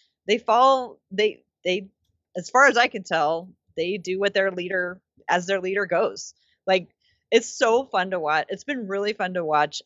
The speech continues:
uh, Yusuf Nurkic over the last few years, like, kind of develop into, like, Dame's lieutenant. Like, you can tell that he admires him so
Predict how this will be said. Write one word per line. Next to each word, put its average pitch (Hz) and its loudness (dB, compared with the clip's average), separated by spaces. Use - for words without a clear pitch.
uh, 147 -2
Yusuf 170 -6
Nurkic 143 -6
over 156 -2
the 151 2
last 156 0
few 185 -8
years, 156 -2
like, 151 0
kind 185 0
of 170 -2
develop 160 2
into, 151 -2
like, 147 -4
Dame's 160 -6
lieutenant. 135 -6
Like, 165 2
you 220 0
can 226 0
tell 208 6
that 185 4
he 196 2
admires 156 -2
him 143 -10
so 175 0